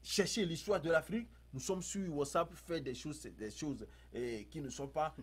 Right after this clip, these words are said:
très importantes. Alors, comment est-ce qu'on peut les cibler et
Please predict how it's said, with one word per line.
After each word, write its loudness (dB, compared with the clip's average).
très 0
importantes. -4
Alors, 0
comment 2
est-ce 0
qu'on 0
peut -4
les 0
cibler -2
et 6